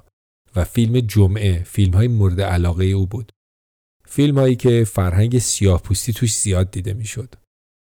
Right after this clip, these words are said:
جمله‌های مورد علاقه‌ش رو در فیلم تکرار می‌کرد و با صدای خروسیش اونا رو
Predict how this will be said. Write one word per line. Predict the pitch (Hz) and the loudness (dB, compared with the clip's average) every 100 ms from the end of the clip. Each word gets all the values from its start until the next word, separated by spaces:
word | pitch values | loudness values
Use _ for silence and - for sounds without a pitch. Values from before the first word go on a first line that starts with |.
| _ | _
جمله‌های | - 95 98 98 117 | -2 2 4 4 4
مورد | 113 95 98 | 4 2 0
علاقه‌ش | 95 92 90 95 | 0 0 0 -2
رو | - 98 | 0 0
در | 92 92 | 0 -2
فیلم | 87 101 92 | -4 -4 -2
تکرار | - 90 101 90 | -2 -2 -2 -2
می‌کرد | 87 - 98 101 - | -4 -6 -6 -6 -4
و | 98 87 98 _ _ _ - | -2 -2 -4 _ _ _ -6
با | 87 | -4
صدای | - - 87 85 98 95 | -2 -4 -2 0 0 0
خروسیش | 90 92 85 - 135 165 - - _ | -2 -4 -4 -4 -4 -6 -8 -18 _
اونا | 95 92 | -2 0
رو | 101 120 | 2 0